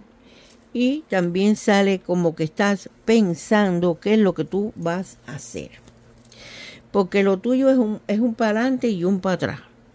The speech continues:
¿Me entiendes? Como que hoy sí, pero mañana no. Y mañana,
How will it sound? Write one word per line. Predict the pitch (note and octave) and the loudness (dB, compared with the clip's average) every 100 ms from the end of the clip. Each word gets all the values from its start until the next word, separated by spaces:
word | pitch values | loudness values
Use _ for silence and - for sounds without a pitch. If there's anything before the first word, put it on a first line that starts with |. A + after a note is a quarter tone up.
| _ | _
¿Me | E3+ | -10
entiendes? | E3 A3 A3+ F#3+ C3 B2+ _ - - - - _ _ | -8 -4 -4 -4 -6 -10 _ -20 -20 -20 -20 _ _
Como | F#3 F#3+ F3 | -2 0 0
que | G3 G#3 | 2 4
hoy | A3+ B3+ C#4+ B3+ | 6 6 4 0
sí, | A3+ - A#3 F3 - - | -4 -4 -2 -2 -4 -12
pero | - F#3+ F#3+ | -2 0 0
mañana | E3 E3 E3 C#3+ | 0 -2 -2 -4
no. | C3+ C3 - - _ _ - - | -6 -12 -18 -20 _ _ -12 -8
Y | |
mañana, | F3+ F#3 G3 A3 | -4 -2 -2 -2